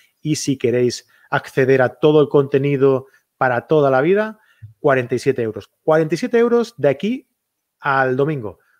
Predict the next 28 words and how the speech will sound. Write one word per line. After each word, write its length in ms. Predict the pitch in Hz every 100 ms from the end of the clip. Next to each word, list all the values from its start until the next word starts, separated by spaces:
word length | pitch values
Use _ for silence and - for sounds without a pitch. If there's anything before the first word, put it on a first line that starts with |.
| -
Una 240 | 151 180
vez 200 | 185 180
empiece 360 | 175 160 170 160
el 80 | 143
congreso, 580 | 151 160 214 262 269 262 _ _ _ _ -
ese 280 | 156 - 160
precio 340 | 180 180 214
subirá 460 | - 147 131 143 196
y 60 |
pasará 260 | 156 - 135
a 40 |
ser 140 | 151 160
de 80 |
noventa 260 | 131 120 110
y 20 |
siete 220 | - 120
euros. 240 | 107 104 104
Así 180 | 104 117
que 240 | 117 107 _ _
si 200 | _ -
queréis 260 | 127 131 143
aprovechar 640 | 170 160 151 143 113 98 _ _ _ _
y 160 | 127 127
haceros 560 | 123 - 165 123 95
con 200 | - 117
el 100 | 110
pase 300 | - 135 156
vip 260 | 127 113